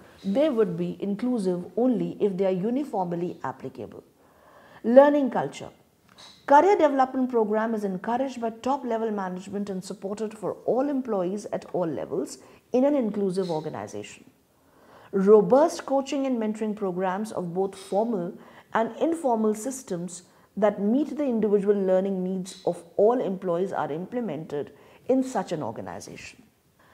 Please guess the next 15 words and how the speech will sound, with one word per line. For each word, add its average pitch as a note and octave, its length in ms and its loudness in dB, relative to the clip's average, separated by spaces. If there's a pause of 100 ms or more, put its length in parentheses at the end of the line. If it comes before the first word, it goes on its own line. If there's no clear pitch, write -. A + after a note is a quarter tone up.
(100)
Now, G3+ 140 4
when A#3 160 2
we B3 80 -2
talk D4 240 4
about F#4 180 0
the F#4 80 -2
conflict C4 720 0
resolution B3 580 0
system A3+ 380 -4
at G#3+ 80 -6
all F#3 220 -2
levels, F3 720 -4 (840)
inclusive E4+ 560 6
organization A3 800 0
recognizes G#3+ 880 -2